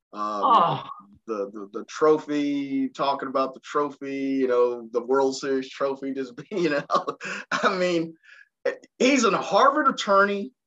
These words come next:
Speaker 1: He's a great deal maker. Don't get me wrong. That's his strength. But from a public relations part,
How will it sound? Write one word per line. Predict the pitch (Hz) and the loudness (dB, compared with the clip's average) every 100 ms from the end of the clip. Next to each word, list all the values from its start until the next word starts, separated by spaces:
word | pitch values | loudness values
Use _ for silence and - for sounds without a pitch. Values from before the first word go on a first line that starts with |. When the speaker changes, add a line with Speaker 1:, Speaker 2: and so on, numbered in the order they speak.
| _ - | _ -10
Speaker 1:
He's | 202 156 | -6 -2
a | 139 117 | -2 -4
great | - 156 165 175 185 160 127 | -8 4 6 6 4 -4 -10
deal | 156 170 190 202 208 - _ _ _ _ _ _ _ - | -6 0 0 0 -4 -10 _ _ _ _ _ _ _ -4
maker. | 165 156 - 98 - | -2 -2 -4 -16 -8
Don't | 139 160 165 | -4 -4 -4
get | 180 175 | -6 -4
me | 151 | -4
wrong. | 143 151 156 165 - - | 0 2 2 -2 -6 -4
That's | 147 160 | -4 -4
his | 170 156 - | -8 -10 -12
strength. | - 135 160 - - _ _ _ _ _ | -10 -4 -2 -4 -10 _ _ _ _ _
But | 143 147 | -2 0
from | 160 139 | -2 -4
a | |
public | 131 - 117 131 - | -2 2 2 2 -2
relations | 127 120 151 185 - 208 202 | -4 0 0 -2 -8 -14 -8
part, | - 214 226 - | -2 2 2 0